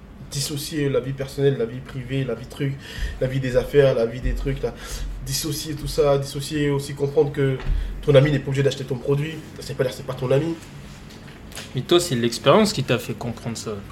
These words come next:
Speaker 1: Ouais, surtout là, dernièrement, avec les grosses galères qu'on a eues là, par rapport aux dix mille euros à rembourser aux clients, par rapport aux grosses,
Speaker 2: Ouais.
Speaker 1: toutes les galères qu'on a eues, et que j'ai vu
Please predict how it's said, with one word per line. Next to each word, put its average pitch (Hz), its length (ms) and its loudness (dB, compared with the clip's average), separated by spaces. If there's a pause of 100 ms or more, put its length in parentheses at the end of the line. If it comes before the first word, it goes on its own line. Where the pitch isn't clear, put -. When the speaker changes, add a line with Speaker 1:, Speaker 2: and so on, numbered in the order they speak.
(920)
Speaker 1:
Ouais, 120 280 0
surtout - 320 -8
là, 151 120 10
dernièrement, 127 360 6
avec 117 200 6
les 117 140 -8
grosses 135 300 0
galères 131 320 4
qu'on 123 140 -2
a 120 40 4
eues 131 140 0
là, 123 140 0
par 120 160 -6
rapport 120 260 -8
aux 117 60 -6
dix 117 160 -10
mille 123 140 -6
euros 127 160 2
à - 20 4
rembourser 117 400 -4
aux 120 60 -6
clients, 131 300 0
par 120 160 -2
rapport - 220 -8
aux 120 40 -6
grosses, 120 240 -6
Speaker 2:
Ouais. 107 180 -6 (320)
Speaker 1:
toutes 139 160 -8
les 131 60 0
galères 127 260 8
qu'on 123 120 -2
a 127 80 4
eues, 170 180 -2 (260)
et 139 80 0
que - 60 -2
j'ai 131 180 2
vu 143 360 -2